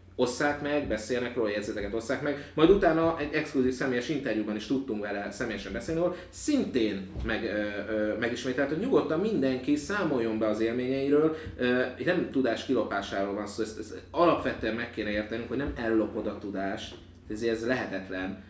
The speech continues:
Tehát a tanárodtól elloptad a tudást, és akkor most abból élsz,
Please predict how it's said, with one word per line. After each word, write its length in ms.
Tehát 160
a 20
tanárodtól 640
elloptad 520
a 100
tudást, 440
és 120
akkor 260
most 240
abból 340
élsz, 640